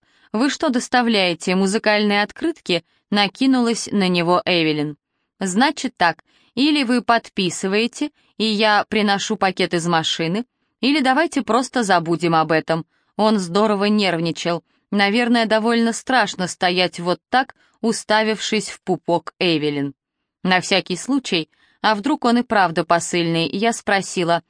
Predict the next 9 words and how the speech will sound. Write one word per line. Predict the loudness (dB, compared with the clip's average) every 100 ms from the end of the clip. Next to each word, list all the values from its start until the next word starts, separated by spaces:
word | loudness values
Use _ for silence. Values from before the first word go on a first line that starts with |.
| _ _ _
"Разве | 0 2 2 0 0
вы | 2 2
не | 4
носите | 2 0 -4 0 0
униформу | 2 0 -2 -2 0 2 0 -2 _ -4
или | 0 0
хотя | 0 0 0
бы | 0
бейджики?" | 0 -2 -2 -4 -6 -6 -10